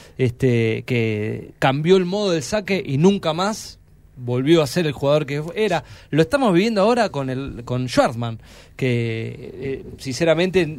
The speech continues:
no lo sigo tanto como aquellos, pero, eh, lo veo muy mal.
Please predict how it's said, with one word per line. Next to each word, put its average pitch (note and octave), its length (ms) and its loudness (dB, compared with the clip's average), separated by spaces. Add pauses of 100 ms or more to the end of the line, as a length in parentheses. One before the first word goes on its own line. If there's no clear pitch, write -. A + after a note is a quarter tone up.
no D3+ 180 -2
lo E3 120 4
sigo F3 260 4
tanto F3+ 300 2
como D3 180 -2
aquellos, G3 400 0
pero, G#3 420 2 (380)
eh, A#2+ 340 -2 (600)
lo A#2 180 0
veo B2+ 640 2
muy C3 160 -2
mal. F3 180 2